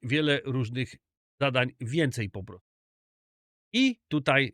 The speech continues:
ten materiał, który widzieliście, tak jak powiedziałem, jest z New York Timesa. Jest również materiał, który tak naprawdę wszyscy widzieli już, podejrzewam,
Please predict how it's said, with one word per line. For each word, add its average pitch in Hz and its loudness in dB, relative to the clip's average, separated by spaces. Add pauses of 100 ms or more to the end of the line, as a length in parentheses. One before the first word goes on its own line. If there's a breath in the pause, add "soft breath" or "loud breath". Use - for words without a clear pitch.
(140)
ten 135 0
materiał, 143 0
który 139 0
widzieliście, 123 -2
tak 123 -2
jak 107 -4
powiedziałem, 127 -6
jest 123 -14
z 120 -20
New 135 -10
York 156 -2
Timesa. 170 0 (460 loud breath)
Jest 202 -2
również 214 -2
materiał, 185 0
który 185 -8
tak 180 0
naprawdę 180 -2
wszyscy 208 -4
widzieli 127 -2
już, 131 -2
podejrzewam, 135 -2